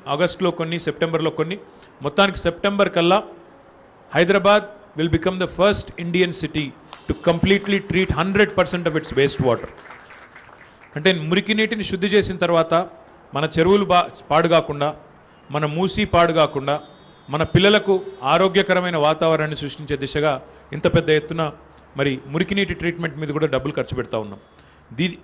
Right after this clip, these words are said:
మనం ఇది చేసిన తర్వాత భారతదేశానికి ఆదర్శంగా నిలుస్తాం. ఆ శుద్ధి చేసిన మురికి నీటిని కూడా ఏం చేయాలనుకుంటున్నామంటే ఒక waste water recycling policy తేబోతా ఉన్నాం.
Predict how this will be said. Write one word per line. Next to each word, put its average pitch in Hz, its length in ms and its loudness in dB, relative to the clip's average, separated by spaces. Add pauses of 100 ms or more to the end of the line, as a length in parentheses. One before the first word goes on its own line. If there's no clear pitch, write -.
మనం 160 180 -4
ఇది 170 160 -4
చేసిన 196 220 2
తర్వాత 202 280 0
భారతదేశానికి 175 720 0
ఆదర్శంగా 143 500 -2
నిలుస్తాం. 113 420 -10 (580)
ఆ 147 100 2 (100)
శుద్ధి 170 300 -2
చేసిన 214 320 0
మురికి 196 260 -6
నీటిని 202 240 -6
కూడా 185 160 2
ఏం 175 200 -2
చేయాలనుకుంటున్నామంటే 165 800 -4 (540)
ఒక - 100 -4
waste 175 440 0
water 185 380 2
recycling 185 640 -2
policy 160 320 2
తేబోతా 156 380 0
ఉన్నాం. 147 240 -6